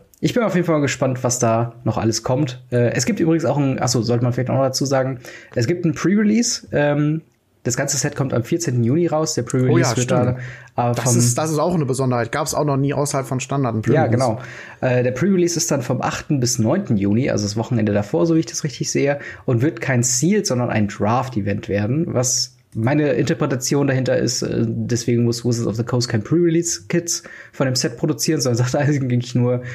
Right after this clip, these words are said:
Speaker 1: „Okay, wir machen dieses Event, im Kalender haben wir eingetragen, äh, und ihr macht dann einfach Boosterboxen auf.“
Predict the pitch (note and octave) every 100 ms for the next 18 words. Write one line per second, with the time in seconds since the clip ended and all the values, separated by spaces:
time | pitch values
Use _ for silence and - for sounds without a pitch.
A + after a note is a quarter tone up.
0 | - B2 D#3+ C3+ C3+ C#3 B2 B2+ A#2 C#3
1 | F#3+ - - - C3+ B2+ B2+ C#3+ D#3+ C3+
2 | C3+ A2+ E3 F3 E3 E3+ E3+ - C#3 C#3
3 | C#3+ C#3+ C3+ C3 C3 B2 C#3 C3+ - -
4 | - G#2+ - - A2 C#3+ -